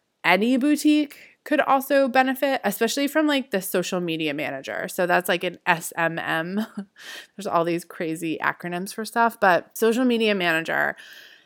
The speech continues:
that is generally a role that would maybe fall under a virtual assistant or an online business manager, but also it could actually be, like, its own role, just social media management.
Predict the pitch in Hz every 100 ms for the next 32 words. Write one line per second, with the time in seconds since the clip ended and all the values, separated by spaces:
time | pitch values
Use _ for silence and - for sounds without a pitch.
0 | _ 196 202 233 269 - - 226 220 202
1 | 196 - 202 202 202 165 185 170 170 170
2 | 131 170 170 170 170 - 160 170 165 208
3 | 233 240 240 247 254 254 240 247 - 247
4 | 240 240 - 196 202 208 202 208 202 -
5 | 185 180 185 180 185 180 180 175 175 196
6 | 247 240 247 277 240 202 - 214 233 285
7 | 247 185 185 - 233 262 - 208 190 -
8 | 202 185 185 170 170 185 185 - 180 175
9 | 170 170 151 135 104 - - 165 - 175
10 | 160 175 156 151 151 139 135 175 208 254
11 | 269